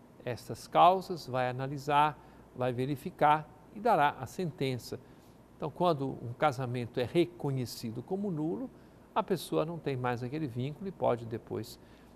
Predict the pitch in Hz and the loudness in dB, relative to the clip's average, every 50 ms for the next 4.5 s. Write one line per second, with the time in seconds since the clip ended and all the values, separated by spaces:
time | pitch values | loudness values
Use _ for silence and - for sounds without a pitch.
0 | - - - 131 131 131 135 135 131 131 135 127 123 - - - - - 139 131 | -18 -10 -8 -6 -6 -4 -4 -6 -6 -6 -6 -6 -8 -10 -12 -10 -4 -2 -2 0
1 | - 143 123 120 120 120 - - - 147 127 123 117 107 104 110 104 123 135 151 | 2 2 2 2 0 -4 -8 -14 -10 -6 -4 -4 -2 0 -2 -2 -2 -4 -6 -6
2 | 156 160 - - 135 110 107 110 - - - - - - - - 127 127 - - | -6 -8 -8 -10 -10 -10 -10 -12 -14 -16 -20 -20 -20 -20 -10 -10 -10 -10 -10 -14
3 | - - - - - - - - - - - 240 - - 190 196 214 220 196 151 | -20 -20 -20 -20 -20 -20 -20 -20 -16 -6 -4 -4 -4 -4 -4 -2 0 2 2 2
4 | 123 123 139 139 151 156 156 - 185 170 | 2 2 2 2 2 2 -2 -6 -10 -10